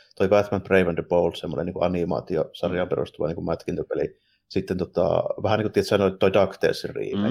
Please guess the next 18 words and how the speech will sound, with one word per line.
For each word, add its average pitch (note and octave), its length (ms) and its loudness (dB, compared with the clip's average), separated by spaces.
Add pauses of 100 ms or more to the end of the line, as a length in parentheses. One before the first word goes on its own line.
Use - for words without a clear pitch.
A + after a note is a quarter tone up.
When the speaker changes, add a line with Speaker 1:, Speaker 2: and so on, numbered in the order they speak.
Speaker 1:
niin G#2 120 -2
se G#2+ 60 4
Speaker 2:
mm, G#2 40 8
Speaker 1:
on G2 60 4
vähän - 0 -
Speaker 2:
kyllä. G2 160 2
Speaker 1:
niin F#2+ 80 4
kuin F2 140 0
niitä, E2+ 260 2 (100)
hei, - 100 2
niin D2 200 -8 (160)
Speaker 2:
Okei, F#2+ 320 2
Speaker 1:
se, - 60 0
niin - 160 -6
Speaker 2:
okei. F#2+ 120 0
Speaker 1:
sen F#2 260 4
tyylinen F#2 340 2
kama. - 220 -6